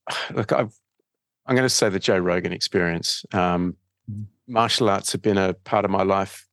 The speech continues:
Speaker 1: for a,
Speaker 2: Mm-hmm.
Speaker 1: a long time. I'm a Jeet Kune Do instructor. And, uh, yeah, I, I, I think he gets a, a great bunch of guests on that, uh, tend to appeal to me.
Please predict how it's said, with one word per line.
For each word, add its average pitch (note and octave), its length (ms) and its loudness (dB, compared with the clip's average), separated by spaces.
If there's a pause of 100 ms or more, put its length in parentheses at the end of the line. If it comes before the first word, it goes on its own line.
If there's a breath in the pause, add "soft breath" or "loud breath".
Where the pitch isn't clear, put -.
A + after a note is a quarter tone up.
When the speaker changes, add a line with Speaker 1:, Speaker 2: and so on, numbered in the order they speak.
(140)
Speaker 1:
for F#2 180 2
a, - 40 -6
Speaker 2:
Mm-hmm. F#2+ 320 0
Speaker 1:
a A2+ 60 0
long G#2+ 200 2
time. A2 320 0
I'm F#2+ 120 -2
a G2 40 2
Jeet A2+ 240 -2
Kune G2+ 120 0
Do G2+ 160 2
instructor. G2 600 0 (520 soft breath)
And, F2+ 240 2
uh, F#2 220 2
yeah, F2+ 340 2 (100)
I, F#2+ 80 0
I, F2 40 0 (200)
I F2 60 -2 (260)
think F#2 140 -4
he F#2 80 -4
gets - 260 -2
a, E2 220 -2
a G#2 80 -2
great G#2+ 180 2
bunch G2 220 -2
of G#2 60 -4
guests - 300 0
on F#2+ 200 0
that, - 240 -6
uh, F2+ 100 2
tend F#2 240 0
to - 80 0
appeal F2+ 260 -2
to F2 80 -4
me. E2+ 220 -4